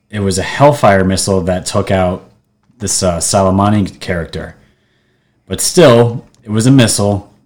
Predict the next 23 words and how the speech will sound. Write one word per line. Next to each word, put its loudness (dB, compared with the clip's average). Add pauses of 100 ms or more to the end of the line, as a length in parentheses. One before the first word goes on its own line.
(500)
but -2
it 0
was 0
being 0
described 2
as 0
a -2
hypersonic 0
missile -2
by -2
this -4 (540)
Stephen 2
Simone, 2
or -6
Simon, 0 (160)
from -6
the 2
New 2
York 0
Times, 0
who -6
is -4
directly, -2